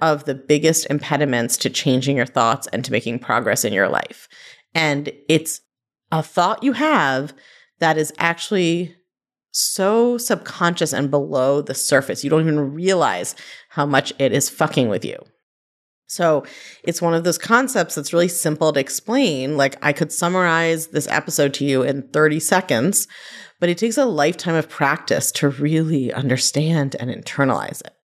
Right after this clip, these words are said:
So here's what it is. When people start learning about thought work, one of the obvious questions they have or the obvious concerns they have is that thought work is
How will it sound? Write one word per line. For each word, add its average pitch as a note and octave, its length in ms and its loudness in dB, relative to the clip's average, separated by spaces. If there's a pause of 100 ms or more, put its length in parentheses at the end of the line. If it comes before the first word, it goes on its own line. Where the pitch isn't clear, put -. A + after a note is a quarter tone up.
(840)
So B3 260 2
here's D4+ 580 0
what F#3+ 280 2
it D3+ 60 2
is. B2+ 340 2 (100)
When C#4+ 320 2
people E4+ 320 -2
start E4+ 300 0
learning A3+ 240 2
about G#3+ 260 0
thought C3+ 240 0
work, C#3+ 420 0 (100)
one G3 480 0 (100)
of F3 280 2
the E3 120 -4
obvious D3+ 360 0
questions C4 520 2
they C3+ 160 2
have C3 680 0
or D#3 80 0
the D3 100 0
obvious C#3+ 280 2
concerns D3+ 600 0
they A2+ 140 2
have C#3 480 0 (460)
is F#3+ 220 0
that F3+ 360 0
thought C#4 400 0
work F#3+ 380 0
is D3 420 0